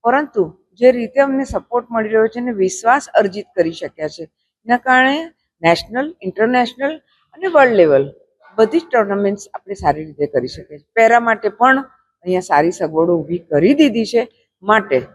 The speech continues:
હવેના, અ, પછીના ટાઈમમાં પણ આપણને સારી બધી, અ, ટુર્નામેન્ટ્સ મળશે એવી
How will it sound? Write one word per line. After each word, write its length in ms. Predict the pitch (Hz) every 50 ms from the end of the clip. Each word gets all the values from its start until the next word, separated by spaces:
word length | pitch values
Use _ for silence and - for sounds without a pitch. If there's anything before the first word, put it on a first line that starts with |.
| _ _ _ _ _ _
હવેના, 580 | 196 208 214 247 269 269 269 269 262 254 254 247
અ, 440 | - - - - 196 202 196 190 185
પછીના 560 | 196 - - 208 208 - 247 240 226 240 226
ટાઈમમાં 580 | 226 - 139 - - 185 175 175 175 160 151
પણ 100 | - 165
આપણને 300 | 160 - _ 165 175 180
સારી 440 | - 165 - - 160 170 190 196 226
બધી, 440 | 208 185 185 175 170 170 175 170 - _ _ _ _ _ _ _ _
અ, 300 | 156 160 156 151 151 151
ટુર્નામેન્ટ્સ 640 | 151 - 190 170 165 170 170 165 165 165 - - - 160
મળશે 440 | 165 170 175 170 - - 147 131 - _ _ _ _ _ _ _ _ _ _ _ _ _ -
એવી 540 | 165 165 180 185 170 117 - - _ _